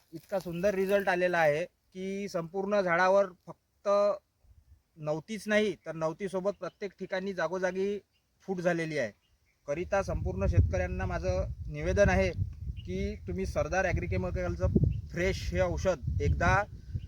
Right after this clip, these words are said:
संत्रा फुटीसाठी वापरून बघावे. आणि हे आपल्याला अव्हेलेबल मिळेल हितेश केवटे यांच्या जय गुरुदेव कृषी सेवा केंद्र, सावता चौक येथे. तुम्ही बघू शकता मित्रांनो,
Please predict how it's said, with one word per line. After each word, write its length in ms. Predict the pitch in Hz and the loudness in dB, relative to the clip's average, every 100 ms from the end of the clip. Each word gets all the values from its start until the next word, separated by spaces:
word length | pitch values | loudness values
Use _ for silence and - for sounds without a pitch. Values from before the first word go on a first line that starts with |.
| - - | -8 -6
संत्रा 260 | 143 175 | -4 -4
फुटीसाठी 500 | 180 170 180 170 170 | -6 -8 -8 -8 -6
वापरून 380 | 180 156 170 185 | -4 -4 -4 -6
बघावे. 360 | 165 165 165 196 - - - - | 0 2 2 -2 -8 -14 -18 -12
आणि 140 | 147 | -12
हे 140 | 143 165 | -4 -2
आपल्याला 460 | 180 185 185 185 | -2 -2 -2 0
अव्हेलेबल 400 | 170 180 180 180 | 0 -2 -2 -4
मिळेल 340 | 180 180 190 202 - - - - - - | -4 -2 0 -2 -10 -16 -18 -16 -14 -10
हितेश 260 | - 175 | -6 -4
केवटे 340 | - 180 175 185 | -2 -4 -4 -4
यांच्या 300 | 175 185 185 | -4 -4 -4
जय 160 | 160 | -4
गुरुदेव 340 | 160 175 180 180 | -6 -6 -6 -6
कृषी 240 | 170 175 | -6 -8
सेवा 180 | 175 175 | -4 -4
केंद्र, 260 | 170 175 | -4 -6
सावता 340 | 185 165 - 151 | -4 -4 -6 -6
चौक 160 | - 165 | -6 -6
येथे. 260 | 151 - | -6 -6
तुम्ही 160 | - - | -8 -8
बघू 260 | 160 196 | -6 -6
शकता 260 | 190 - 202 | -6 -2 -2
मित्रांनो, 440 | 165 180 175 180 | -2 -4 -4 -6